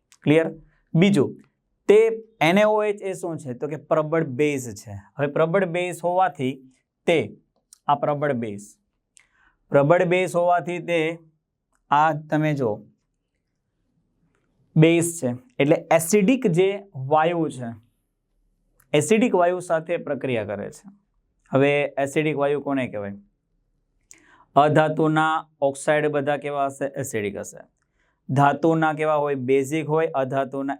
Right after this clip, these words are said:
એસિડિક હોય છે. એટલે સિલિકોન જે છે એસ આઈ ઓ ટુ, એ એલ ટુ ઓ થ્રી. Actually એ એલ ટુ ઓ થ્રી તો છે ઉભયગુણી છે.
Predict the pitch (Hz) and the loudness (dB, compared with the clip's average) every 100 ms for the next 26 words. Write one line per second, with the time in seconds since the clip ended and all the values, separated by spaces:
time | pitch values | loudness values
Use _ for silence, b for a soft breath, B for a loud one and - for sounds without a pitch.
0 | 127 120 117 107 98 104 98 - 104 120 | -10 -12 -10 -12 -12 -14 -14 -14 -18 -18
1 | _ b b b - 123 135 139 143 - | _ b b b -8 -6 -2 -2 -4 -4
2 | 151 156 156 156 156 151 151 151 156 156 | 0 0 2 0 0 -2 -4 -4 -6 -6
3 | 156 - 139 131 156 151 151 156 156 151 | -8 0 0 2 2 2 -2 -4 -6 -4
4 | 143 143 139 131 117 110 110 107 110 147 | -4 -2 -4 -4 -4 -6 -8 -8 -6 -2
5 | 147 151 151 151 151 151 147 147 143 147 | 0 2 0 -2 -2 -2 -2 -6 -6 -6
6 | 143 151 139 135 147 139 147 147 151 147 | -4 -4 -2 -2 -2 -2 -4 -4 -6 -10